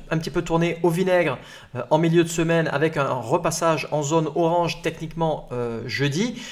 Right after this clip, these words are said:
On considérait déjà de toute façon le marché comme en zone orange, puisque depuis qu'on est rentré en zone orange et même depuis qu'on en est ressorti, on est toujours très très proche de la moyenne mobile à cinquante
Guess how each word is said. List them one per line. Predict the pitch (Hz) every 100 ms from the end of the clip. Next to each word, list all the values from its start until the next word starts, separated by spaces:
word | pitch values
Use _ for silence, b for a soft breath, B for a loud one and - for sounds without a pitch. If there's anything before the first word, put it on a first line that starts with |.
| B -
On | 117
considérait | 113 139 - 131 123
déjà | 120 147 147 165
de | 147
toute | 135
façon | 139 - 151
le | 135
marché | 156 - 160
comme | 151 131
en | 123
zone | 131 127
orange, | 113 143 170 165 B B B
puisque | - -
depuis | 147 143 123 127 - 151 151
qu'on | 131 123
est |
rentré | 120 151 151
en | 151
zone | 143 143
orange | 139 147 135 127
et | 113 113
même | 143 156
depuis | 131 127 127
qu'on | 135
en | 123 123
est |
ressorti, | 120 135 - - 165 165 B -
on | 127
est |
toujours | 127 151 143
très | - 185
très | 180 143
proche | - 170
de | 143
la | 123
moyenne | 123 139
mobile | 143 127 165 -
à |
cinquante | 120 139 - 139 135